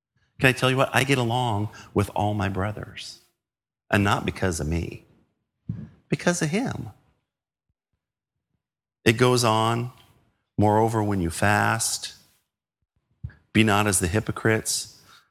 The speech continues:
a sad countenance, for they disfigure their faces,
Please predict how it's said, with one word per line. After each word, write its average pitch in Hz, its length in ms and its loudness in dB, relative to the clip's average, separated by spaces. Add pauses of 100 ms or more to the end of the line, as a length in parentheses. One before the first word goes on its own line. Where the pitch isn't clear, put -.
(120)
a 95 80 2
sad 104 380 4
countenance, 104 540 0
for 90 200 0
they 92 180 2
disfigure 101 520 0
their 95 160 -2
faces, 113 720 -2